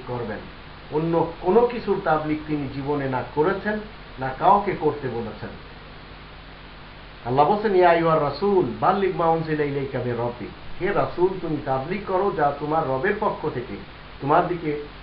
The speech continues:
নাজিল করা হয়। "ওয়া ইন লাম তাফআল ফামা বাল্লাগতা রিসালাতা।" যদি তুমি তা না করো তাহলে তার রিসালাতের দায়িত্ব তুমি পৌঁছাতে, পৌঁছে দিতে পারলে না।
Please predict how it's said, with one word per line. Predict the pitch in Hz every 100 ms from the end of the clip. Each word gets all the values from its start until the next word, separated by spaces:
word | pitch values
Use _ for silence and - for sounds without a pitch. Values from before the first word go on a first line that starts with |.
| 131
নাজিল | 127 123 135 123
করা | 110
হয়। | 104 101 - - - - - -
"ওয়া | 143
ইন | 208 254
লাম | 240 196
তাফআল | 208 220 226 220 -
ফামা | 180 170
বাল্লাগতা | 151 151 202 202 180
রিসালাতা।" | 147 - 196 196 113 107 78 - 113
যদি | 147 214 208
তুমি | 202 170
তা | 156
না | 139 147 180
করো | 196 214 214
তাহলে | 160 160
তার | 147 151 147 - - - - 110
রিসালাতের | 135 196 196 180 180
দায়িত্ব | 139 143 160 -
তুমি | 165 160 151 -
পৌঁছাতে, | 143 156 170 175 -
পৌঁছে | 151 165 190
দিতে | 175 160 139
পারলে | 127 120 113
না। | 101